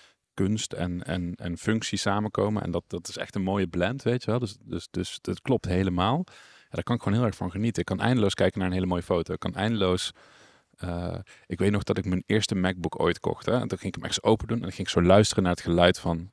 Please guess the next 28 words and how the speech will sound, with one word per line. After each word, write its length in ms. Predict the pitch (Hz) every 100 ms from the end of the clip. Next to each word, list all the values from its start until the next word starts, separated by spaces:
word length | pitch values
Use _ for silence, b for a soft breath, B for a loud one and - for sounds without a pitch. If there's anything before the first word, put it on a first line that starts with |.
| -
Als 120 | 85
je 40 | 87
hem 40 | 82
zo 60 | 78
dicht 240 | 87 -
duwt, 180 | 76 80
weet 180 | 80 -
je 40 | 85
wel. 180 | 98
En 80 | 90
dan 120 | 80
zo, 120 | 78 87
hoe, 160 | 85 -
hoe 140 | 90
klinkt 260 | - 85 80
een... 180 | 85 80 B B B
Kijk, 160 | B 82
en 60 | 85
nu 80 |
gaat 200 | 87 87
Peter 360 | - 107 120 87
achter 280 | - - 95
in 100 | 87
de 60 |
regie, 240 | 87 - 90
gaat 140 | 85
helemaal 200 | 95 95
zo... 80 | 87